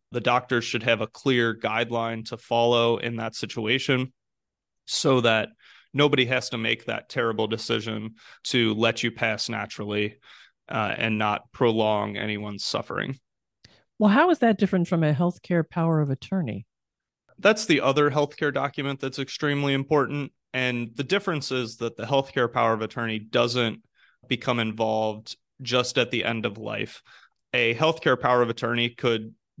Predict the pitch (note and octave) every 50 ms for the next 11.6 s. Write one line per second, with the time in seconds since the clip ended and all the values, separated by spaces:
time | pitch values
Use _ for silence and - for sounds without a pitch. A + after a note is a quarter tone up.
0 | - - B2+ B2+ C3 A2+ - A#2+ A#2 - - - C3+ B2+ B2+ - C#3+ B2 A2 G#2+
1 | A2+ A2 A2 A2 A2 - - - _ - C#3 C3 C#3 D3+ D#3+ D3+ D3 C3+ C3 C3+
2 | C#3 C3+ - C3 A#2+ A#2 A#2+ A#2+ B2 C3 - - - A#2 A2+ A2 A2+ C3+ C#3 _
3 | - - - B2+ A#2+ G#2+ G2 - _ _ _ _ _ _ _ _ _ _ _ -
4 | B2+ B2 B2+ C3 - - C#3 C3+ B2+ B2+ B2+ B2 A#2+ B2 A#2+ - B2 A#2+ A#2+ B2
5 | A#2+ - C3 A#2+ A#2 A2+ A#2 A#2 A#2 A#2 - A#2+ A2 G#2+ - - - C#3 A#2 A2
6 | G#2+ G#2+ G#2+ G#2+ _ _ _ _ _ _ - D3 B2+ B2 C3 C3 B2 - C#3+ C3
7 | A#2+ B2 C3 B2+ B2 A#2 A2+ A#2+ - - B2 A2+ A#2 A2 G#2+ A2+ A2 A2+ A2 A2
8 | A2 A#2 A2+ - A#2+ A2 A2 G#2+ G#2+ A2 A2 - A#2 A2+ A2 G#2+ G#2+ G#2+ - -
9 | - - - B2 B2+ A#2+ B2 A#2+ A#2+ A#2 A2 A#2+ A2+ G#2+ A2 A2 A2 A2 A2 A2
10 | A2 G#2+ G#2+ G#2+ G#2+ - - A#2 A2 A2 A2 - A#2 A2 A2 A2 A2 - - A2+
11 | A2+ A2+ A2 A2 - A#2 A2 A2 A2 G#2+ -